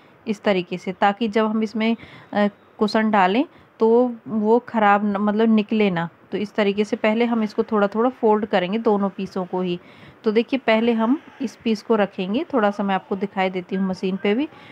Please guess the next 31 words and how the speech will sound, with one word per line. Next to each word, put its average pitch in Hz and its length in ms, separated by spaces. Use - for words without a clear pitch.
और 214 160
यहाँ 208 280
से 247 140
रखने 220 320
के 240 140
बाद 196 460
और 202 160
इस 220 180
पे 240 140
हम 214 200
यहाँ 202 200
से 269 140
सिलाई 226 380
लगाएंगे। 175 480
इस - 120
तरीके 196 300
से 226 120
मैंने 214 260
इसको 214 200
फोल्ड 214 340
कर 208 140
लिया 185 240
है 202 140
एक 220 100
साइड 196 280
से, 277 140
जैसे 214 340
दिख 196 240
रहा 208 100
है 185 80
आपको, 285 340